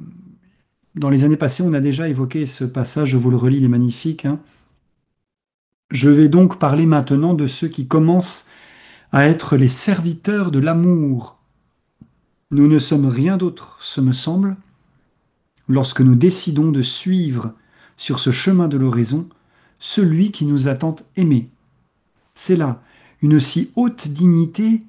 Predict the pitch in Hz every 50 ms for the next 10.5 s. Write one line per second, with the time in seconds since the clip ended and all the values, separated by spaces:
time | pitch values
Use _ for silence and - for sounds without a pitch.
0 | _ _ _ _ _ _ _ _ _ - 185 156 135 151 160 143 - - - 226
1 | 233 190 170 156 151 143 - 170 156 135 - - - 233 214 220 - _ _ _
2 | _ _ _ _ _ _ - 190 190 185 190 180 156 143 165 170 202 208 214 -
3 | - _ _ _ _ - 226 226 - - - - - 180 175 165 147 139 139 147
4 | 143 139 135 131 127 123 123 131 135 131 127 - 220 226 196 - - - - 202
5 | 185 151 156 220 240 220 185 151 131 - - 202 175 170 170 165 165 160 151 143
6 | 131 135 165 156 131 135 151 170 170 - _ _ _ _ _ _ _ _ _ _
7 | - - - 175 170 165 160 160 151 135 131 160 139 131 143 131 - - 170 175
8 | 180 180 - - 208 214 202 185 175 160 147 131 135 131 117 139 160 165 - _
9 | _ _ _ _ _ _ _ 135 147 151 139 131 - 156 135 127 - - 156 156
10 | 147 143 131 117 120 120 - 123 - _